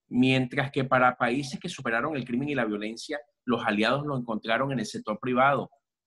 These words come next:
en las iglesias de los distintos cultos, en los gremios, en las universidades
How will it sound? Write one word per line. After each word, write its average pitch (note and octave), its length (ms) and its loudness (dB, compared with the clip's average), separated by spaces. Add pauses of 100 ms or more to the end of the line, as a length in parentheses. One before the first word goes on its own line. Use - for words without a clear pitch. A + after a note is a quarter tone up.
(120)
en B2+ 120 -2
las A2 120 -2
iglesias A2 400 -4
de B2+ 60 0
los A#2 100 -2
distintos A2+ 440 -6
cultos, C#3 540 0 (180)
en A#2+ 160 6
los A#2 140 4
gremios, B2 600 2
en B2 120 -2
las A2 120 -2
universidades A2+ 800 0